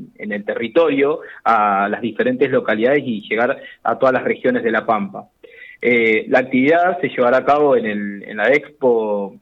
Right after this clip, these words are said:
la expo se llevará a cabo en el submunicipal de Telén, en la calle Liboira de Guaycochea, al quinientos once.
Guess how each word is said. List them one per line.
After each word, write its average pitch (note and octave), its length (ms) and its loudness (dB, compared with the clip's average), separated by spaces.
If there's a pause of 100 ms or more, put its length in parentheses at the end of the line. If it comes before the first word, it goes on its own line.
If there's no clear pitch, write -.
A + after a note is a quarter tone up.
la A2+ 160 0
expo C3 220 -4
se - 80 -14
llevará A2 260 0
a A2+ 60 -4
cabo C3+ 340 2
en A2+ 60 -2
el G#2+ 80 -6
submunicipal A#2+ 640 -2
de A2+ 80 -2
Telén, E3+ 360 2 (460)
en A2+ 200 -4
la G2+ 440 0
calle G#2+ 500 0
Liboira A#2 440 0
de A2+ 60 0
Guaycochea, G#2+ 760 -2
al G#2 220 -10
quinientos A#2 440 -4
once. F3 540 0